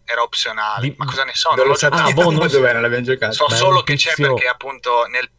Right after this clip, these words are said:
Speaker 1: nel Persona tre Portable che è uscito
Speaker 2: Oh, mamma mia,
Speaker 1: molto
Speaker 2: aspetta,
Speaker 1: vicino
Speaker 2: vado a
Speaker 1: a,
Speaker 2: cercarlo
Speaker 1: vicino
Speaker 2: in
Speaker 1: a
Speaker 2: diretta,
Speaker 1: Catherine.
Speaker 2: magari l'ho trovato e no, e ci
Speaker 1: Sì,
Speaker 2: sto
Speaker 1: sì,
Speaker 2: dicendo di
Speaker 1: vabbè.
Speaker 2: no.
Speaker 3: Vabbè, Fede, ma hai giocato a Catherine? Perché se non hai giocato a
Speaker 2: No.
Speaker 3: Catherine è una domanda.
Speaker 2: No,
Speaker 3: Eh,
Speaker 2: no,
Speaker 3: vedi,
Speaker 2: no.
Speaker 3: allora è senza
Speaker 1: No,
Speaker 3: senso.
Speaker 1: ma infatti, no, ma io volevo
Speaker 2: Sì
Speaker 1: sapere
Speaker 2: che l'ho
Speaker 1: se sono trovato un
Speaker 2: trovato, sì,
Speaker 1: personaggio.
Speaker 2: sì,
Speaker 1: Eh,
Speaker 2: sì,
Speaker 1: vedi,
Speaker 2: è lui,
Speaker 1: vedi,
Speaker 2: è lui,
Speaker 1: è il
Speaker 2: è lui.
Speaker 1: personaggio di Catherine, del gioco s-, del team Persona che ha fatto
Speaker 2: Ok,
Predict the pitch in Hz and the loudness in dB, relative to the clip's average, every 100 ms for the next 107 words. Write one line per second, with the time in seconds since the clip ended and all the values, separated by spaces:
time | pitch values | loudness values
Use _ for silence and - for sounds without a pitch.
0 | _ 120 120 123 - 127 117 120 113 120 | _ -14 -10 -8 -8 -8 -6 -6 -6 -4
1 | 117 110 - 113 117 113 107 104 - 110 | -4 -6 -8 -6 -6 -6 -8 -4 -4 -6
2 | - 104 104 104 92 95 87 98 98 - | -10 -8 -6 -6 -8 -8 -10 -10 -10 -8
3 | 120 113 - - 110 110 113 120 123 131 | -6 -6 -4 -4 -4 -2 2 2 4 0
4 | 113 135 131 127 120 127 143 117 110 110 | 2 2 2 0 2 2 2 0 0 0
5 | 127 113 104 107 104 110 107 98 82 98 | 0 0 -2 -2 -2 -2 -4 -8 -4 -4
6 | 104 107 117 110 104 107 101 101 98 95 | -4 -4 -2 -2 -2 -2 -4 -4 -4 0
7 | 147 160 135 143 147 151 151 165 147 113 | 2 2 0 -2 0 0 0 0 0 0
8 | 120 113 113 113 117 117 120 120 127 131 | 0 0 0 -2 -2 -2 -2 -2 -2 0
9 | 127 127 135 139 139 117 110 110 107 - | 0 2 4 4 2 0 -2 -4 -12 -20
10 | - 123 120 117 117 107 107 117 117 117 | -10 -4 0 0 0 -2 -2 0 -2 -2
11 | 123 127 127 131 131 - 165 151 147 143 | -2 0 2 2 0 -2 -2 -4 -2 2
12 | 147 139 139 131 - 302 240 208 190 196 | 2 2 0 -2 0 2 6 6 4 2
13 | 196 190 160 151 - 269 269 - 226 185 | 2 2 0 0 -2 -4 -4 -4 -2 -2
14 | 151 208 185 208 190 175 185 175 160 165 | 0 0 2 2 2 2 0 0 0 0
15 | 135 - 151 - 127 117 113 110 110 113 | 0 -2 -4 -4 -2 -2 -4 -8 -8 -8
16 | 117 123 - 123 117 - - 113 104 123 | -4 -4 -4 -6 -8 -8 -6 -8 -8 -14
17 | 113 - 120 - 117 117 117 113 107 - | -16 -10 -6 -6 -6 -6 -6 -6 -8 -8
18 | 101 - 98 98 139 139 | -10 -10 -12 -8 -4 -4